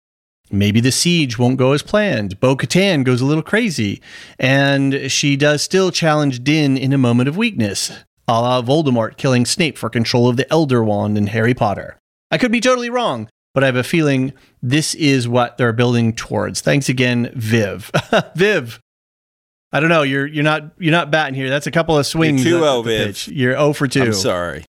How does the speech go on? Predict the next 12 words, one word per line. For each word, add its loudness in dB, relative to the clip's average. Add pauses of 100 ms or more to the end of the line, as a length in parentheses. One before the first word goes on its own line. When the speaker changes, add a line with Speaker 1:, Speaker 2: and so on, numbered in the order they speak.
Speaker 1:
Yeah. 2
Speaker 2:
I'm -4
sorry. -2 (400)
Um, 0 (100)
yeah, 0
I -6
mean, -6
look, 0
it -6
could -2
still 0
happen, -4